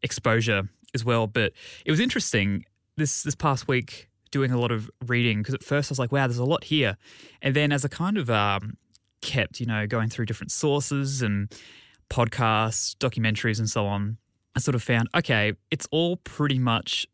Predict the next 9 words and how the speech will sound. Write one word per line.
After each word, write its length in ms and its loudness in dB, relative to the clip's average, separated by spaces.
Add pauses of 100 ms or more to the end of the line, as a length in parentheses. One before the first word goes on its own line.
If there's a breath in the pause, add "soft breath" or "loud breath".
(280)
a 60 -2
similar 500 2
story. 640 0 (160)
And 340 0 (460 loud breath)
the 80 -2
sort 160 2
of 80 2
main, 480 2 (120)
um, 440 -2